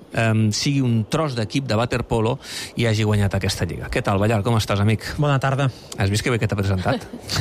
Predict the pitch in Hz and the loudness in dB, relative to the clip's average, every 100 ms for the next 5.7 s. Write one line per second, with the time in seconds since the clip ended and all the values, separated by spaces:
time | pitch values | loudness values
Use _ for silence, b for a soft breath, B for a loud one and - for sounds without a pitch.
0 | 254 - - - - - - 135 127 127 | 0 0 -4 -6 -4 -2 0 2 2 2
1 | 143 127 131 127 123 135 135 147 151 151 | 0 0 0 2 2 2 2 2 2 0
2 | - 165 143 - 131 127 127 156 147 175 | 0 0 -2 -2 0 2 2 2 2 0
3 | 151 135 127 120 117 120 127 120 123 123 | 0 0 0 0 0 0 0 0 2 2
4 | 123 101 135 127 151 151 131 185 160 156 | 2 2 4 2 2 0 0 0 0 0
5 | 123 113 104 101 - - | 0 0 0 0 -2 -4